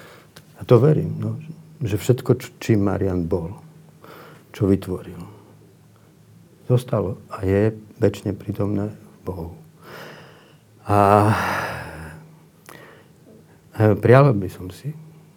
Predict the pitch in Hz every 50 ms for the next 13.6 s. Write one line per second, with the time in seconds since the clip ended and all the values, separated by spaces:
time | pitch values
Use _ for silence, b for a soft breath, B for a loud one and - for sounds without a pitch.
0 | _ _ - - - 101 104 - - 107 104 107 110 104 110 107 113 120 117 110
1 | 110 - - - - - - - - - - - - - - 98 92 92 85 85
2 | 80 78 80 85 82 - - - - - - _ _ - - - - - - _
3 | _ _ _ - - 131 123 120 110 - - 127 123 - 123 117 113 113 113 113
4 | 104 107 104 107 110 113 101 92 92 85 80 - - - - - _ _ B B
5 | B B B B B B B B B B B B B B - - - 104 95 98
6 | 98 98 98 98 - - - - - - - - - - _ - - _ - -
7 | 87 85 85 87 87 85 82 82 78 78 80 B B B B B _ _ _ _
8 | - - - - B B B B B B B B B B - 110 104 104 110 110
9 | 107 104 104 104 98 98 - - - - - - _ _ - _ _ _ _ _
10 | _ _ _ _ - - - - _ _ - - 120 107 82 - - - - -
11 | - - - - - _ _ _ _ _ - - - - - - 104 101 101 104
12 | 104 - - - - - - - - - - - - - - - - - - -
13 | - 120 95 101 104 101 104 107 101 101 - 107